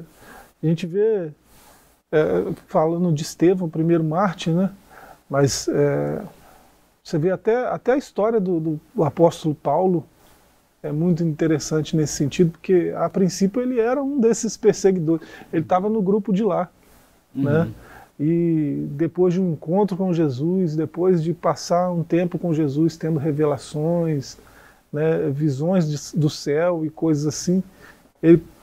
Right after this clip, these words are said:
Speaker 1: passou pro lado de cá, começou a pregar o evangelho,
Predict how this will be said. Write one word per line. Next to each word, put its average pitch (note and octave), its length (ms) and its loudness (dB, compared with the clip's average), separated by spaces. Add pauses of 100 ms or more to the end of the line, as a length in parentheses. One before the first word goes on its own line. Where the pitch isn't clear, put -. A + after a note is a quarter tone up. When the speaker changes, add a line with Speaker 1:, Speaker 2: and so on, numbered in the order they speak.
(400)
Speaker 1:
passou G#3+ 320 0
pro G#3 140 -4
lado G3+ 180 0
de F#3+ 120 -2
cá, G3 320 -2
começou F3+ 420 -2
a F3 60 0
pregar E3 340 0
o E3 60 2
evangelho, D#3+ 540 -2